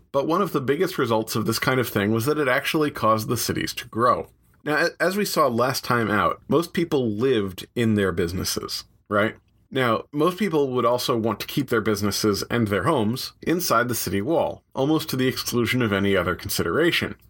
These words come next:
After all, if you're outside the city wall, who knows what's going to happen to you? But if the tanners and tallow boilers and prostitutes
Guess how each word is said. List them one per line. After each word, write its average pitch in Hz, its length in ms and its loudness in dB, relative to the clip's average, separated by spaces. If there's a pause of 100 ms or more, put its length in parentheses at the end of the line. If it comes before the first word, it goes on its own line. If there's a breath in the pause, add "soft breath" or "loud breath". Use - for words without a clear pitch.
(100)
After - 320 -2
all, 113 320 -2
if - 120 -6
you're 117 180 2
outside 113 320 0
the 107 60 0
city 107 260 0
wall, 90 460 0 (180 soft breath)
who 123 160 -2
knows 101 300 0
what's 95 180 0
going 82 280 0
to 92 80 -4
happen 131 420 0
to - 140 -4
you? - 200 -2 (320)
But 143 100 2
if 156 140 0
the 160 80 0
tanners 104 540 0
and 104 120 0
tallow 120 360 0
boilers 90 500 0
and 107 80 2
prostitutes 110 840 0